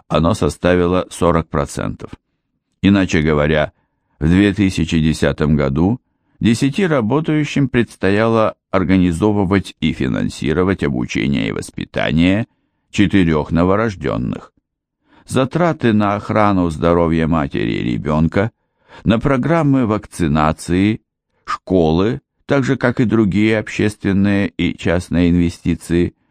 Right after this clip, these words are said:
можно было снова уменьшить. Теперь, когда возлагаемая на нас ответственность за начальный период жизненного пути уменьшилась,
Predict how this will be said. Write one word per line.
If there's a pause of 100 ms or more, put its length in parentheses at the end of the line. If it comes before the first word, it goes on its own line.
(260)
можно
было
снова (320)
уменьшить. (800)
Теперь, (560)
когда
возлагаемая
на
нас
ответственность
за
начальный
период
жизненного
пути
уменьшилась,